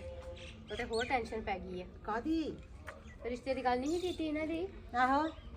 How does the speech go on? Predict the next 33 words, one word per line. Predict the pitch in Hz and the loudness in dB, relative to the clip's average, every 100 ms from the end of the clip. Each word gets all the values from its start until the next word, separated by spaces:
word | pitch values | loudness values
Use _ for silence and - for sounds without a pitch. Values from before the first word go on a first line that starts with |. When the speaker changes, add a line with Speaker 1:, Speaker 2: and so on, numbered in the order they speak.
| - - - - | -8 -8 -8 -4
Speaker 1:
ਤੇ | |
ਉਹਦੇ | 185 190 196 | -2 -2 0
ਭਰਾ | 208 220 | 2 2
ਨੇ | 202 | 2
ਜਵਾਬ | 180 185 175 165 | 0 2 0 0
ਦੇ | 170 | -4
ਛੱਡਿਆ | 170 165 196 | -2 0 2
ਘਰੇ, | 220 202 170 - - - - - 220 | 0 0 -4 -8 -10 -12 -10 -6 -2
ਉਹ | |
ਨਹੀਂ | 240 | 0
ਮੰਨਦਾ। | 247 214 185 175 165 - - - - 170 170 - - - - - - - - - - - - 1077 - - - - - - | 2 2 0 -2 -4 -8 -8 -8 -8 -10 -10 -10 -10 -8 -8 -8 -8 -12 -12 -12 -12 -12 -10 -8 -8 -10 -12 -14 -12 -6
ਉਹ | 214 | -2
ਕਹਿੰਦਾ | 214 208 208 | 0 0 0
ਵੀ | 233 226 180 | 0 0 0
ਮੁੰਡਾ | 208 214 | 0 2
ਕਰਦਾ | 202 196 190 | 2 0 0
ਕੱਖ | 190 202 202 | 0 0 0
ਨਹੀਂ | 285 285 269 | 0 2 2
ਆ, | 240 - - - - - - - - | -2 -6 -16 -16 -16 -16 -16 -16 -8
ਮੁੰਡਾ | 226 220 208 214 | 0 2 2 0
ਸ਼ਰਾਬ | 208 202 190 | 2 2 2
ਪੀਂਦਾ | 240 220 233 | 0 2 4
ਰਿਹਾ | 254 277 | 4 2
ਵਾ, | 269 254 247 - - - - - - | 2 2 0 -6 -10 -12 -12 -12 -10
ਤੇ | 220 | -2
ਨਾਲੇ | 220 208 | 0 2
ਕਹਿੰਦੇ | 208 202 | 0 -2
ਵੀ | 220 - 294 214 | -4 -6 -6 -2
ਨਾ | 233 208 | 0 0
ਤਾਂ | |
ਘਰ-ਬਾਰ | 214 254 233 196 202 | 6 6 6 0 0
ਬਣਿਆ | 240 226 202 | 0 0 -2
ਵਾ। | 208 | -4